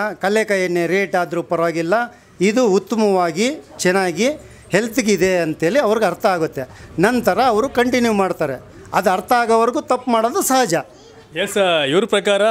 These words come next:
Speaker 2: ಜನಕ್ಕೆ ಅರ್ಥ ಆಗಬೇಕು, ಅರ್ಥ ಆದ್ಮೇಲೆ ಸರಿ ಆಗ್ತಾರೆ ಅನ್ನೋದು ಇವ್ರ ಮಾತು. ಯಾಕಂದ್ರೆ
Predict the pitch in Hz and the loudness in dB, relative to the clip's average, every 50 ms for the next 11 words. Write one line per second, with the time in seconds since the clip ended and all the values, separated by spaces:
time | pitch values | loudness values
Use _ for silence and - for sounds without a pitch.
0 | 214 214 208 190 160 123 147 160 208 180 165 151 - - 233 226 214 185 175 180 | 0 0 -2 -2 -4 -4 -4 -4 -2 -2 -2 -2 0 0 0 0 0 0 -2 -4
1 | 170 - 214 175 156 - 202 185 175 170 180 175 156 - 160 165 180 175 160 143 | 0 0 0 0 0 0 0 -2 0 0 -4 -4 -2 -2 0 0 0 0 0 -2
2 | - 156 147 143 147 143 143 143 135 131 127 131 127 190 175 147 - 175 165 165 | -6 -6 -4 -2 -2 0 0 0 0 0 -2 -2 0 0 -2 0 0 -2 -2 0
3 | 151 143 196 - | 0 -2 -2 -4